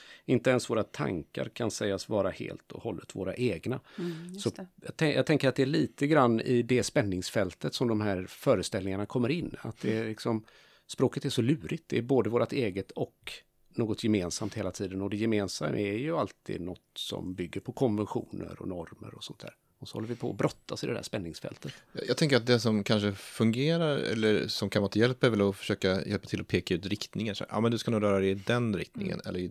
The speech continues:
Speaker 3: den riktningen." Och jag tänker att det, när det är bra citat så gör de lite grann. Jag har två här som handlar om, om, eh, berättelse kontra,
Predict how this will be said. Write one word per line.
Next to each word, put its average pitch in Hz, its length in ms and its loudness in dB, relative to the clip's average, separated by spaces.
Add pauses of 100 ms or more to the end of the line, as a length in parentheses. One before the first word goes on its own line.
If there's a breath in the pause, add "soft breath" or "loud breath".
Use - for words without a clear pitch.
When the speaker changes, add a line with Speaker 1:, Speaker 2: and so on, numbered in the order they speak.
(160)
Speaker 3:
den 123 280 2
riktningen." 85 340 -4
Och 92 120 0
jag 98 100 -4
tänker 104 220 2
att - 180 -6 (960 loud breath)
det, 101 440 6 (240)
när 110 140 4
det 104 80 6
är 98 40 6
bra 120 600 4 (140)
citat - 1080 0
så 87 500 0
gör 110 300 6
de 92 140 2
lite 87 120 -4
grann. 87 120 -2
Jag 98 80 2
har 110 60 4
två 135 280 2
här 104 140 6
som 92 140 -2
handlar 90 240 2
om, 80 300 0
om, 87 340 0
eh, 82 140 0 (800 loud breath)
berättelse 101 720 0
kontra, 87 600 -2